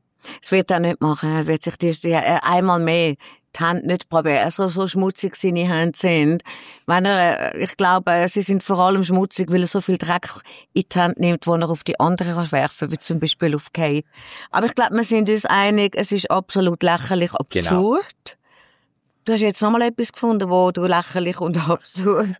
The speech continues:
Speaker 2: Also ich,
Speaker 1: findest?
Speaker 2: ich, ich bin diese Woche
Speaker 1: Hm.
Speaker 2: ganz, äh, gespannt gewesen. Es gab eine Ankündigung am Montag von der Meghan, dass sie was ganz Neues, äh,
Speaker 1: Ja,
Speaker 2: bringt.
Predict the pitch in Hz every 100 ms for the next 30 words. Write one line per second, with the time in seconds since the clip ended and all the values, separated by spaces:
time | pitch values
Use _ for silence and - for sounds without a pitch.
0 | - 160 165 196 240 269 180 - 156 -
1 | 175 190 185 165 170 180 110 98 139 156
2 | 190 - 151 151 151 139 147 - 120 170
3 | 160 156 147 151 - 127 - 131 117 139
4 | 170 180 160 151 151 127 117 110 101 120
5 | 180 - 170 - 135 117 104 95 107 190
6 | 233 285 - _ _ - - _ _ _
7 | _ _ - 107 - 120 113 117 - 135
8 | 196 - 113 139 233 - - 175 202 269
9 | 302 190 302 -